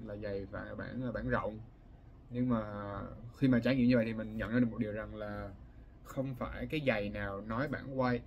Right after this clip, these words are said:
thì nó sẽ thật sự là một cái giày white. À, tại sao mình nói như vậy? Bởi vì ví dụ như Shimano đi, cái này giày của Mạnh. Thì nếu như các bạn cầm trên tay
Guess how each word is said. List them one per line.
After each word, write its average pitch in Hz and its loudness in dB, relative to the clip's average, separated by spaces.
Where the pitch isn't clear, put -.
thì 107 -6
nó 127 2
sẽ 123 0
thật 123 0
sự 101 -2
là 104 -6
một 98 -6
cái 135 2
giày 107 4
white. 110 -4
À, 107 -12
tại 104 -2
sao 127 4
mình 113 0
nói 135 4
như 135 4
vậy? 98 -2
Bởi 120 2
vì 110 4
ví 143 8
dụ 117 6
như 120 6
Shimano 120 4
đi, 117 6
cái 110 -10
này 95 -8
giày 92 -8
của 117 -4
Mạnh. 113 0
Thì 104 -4
nếu 120 8
như 180 4
các 190 4
bạn 113 0
cầm 110 0
trên 127 2
tay 123 4